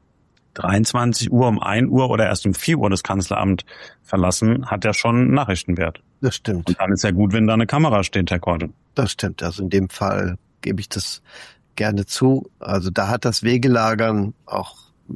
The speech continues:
Speaker 2: Sinn.
Speaker 1: So, jetzt
Speaker 2: Ja.
Speaker 1: habe ich wenigstens meinen Punkt.
Speaker 2: Ja, ja, das, das will ich, aber mir tun dann Ihre Kollegen natürlich,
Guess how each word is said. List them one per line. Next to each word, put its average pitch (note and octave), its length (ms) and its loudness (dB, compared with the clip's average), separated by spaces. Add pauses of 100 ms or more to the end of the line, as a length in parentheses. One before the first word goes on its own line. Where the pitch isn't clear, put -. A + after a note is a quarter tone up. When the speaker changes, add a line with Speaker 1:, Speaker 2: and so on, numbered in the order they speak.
(300)
Speaker 2:
Sinn. A2 360 0 (560)
Speaker 1:
So, F2 160 -2 (240)
jetzt G2+ 100 -2
Speaker 2:
Ja. G#2 60 0
Speaker 1:
habe G#2 100 0
ich - 120 -4
wenigstens F#2 400 -6
meinen F2+ 220 2
Punkt. E2 400 -2
Speaker 2:
Ja, A2+ 100 -2
ja, G#2+ 320 -2
das, - 400 -10 (100)
das - 280 -8
will A2 160 -2
ich, - 340 -8 (600)
aber B2 380 0
mir A2+ 480 -2
tun C3+ 280 4
dann C#3 280 4
Ihre C3+ 260 2
Kollegen B2+ 400 2
natürlich, A#2 380 0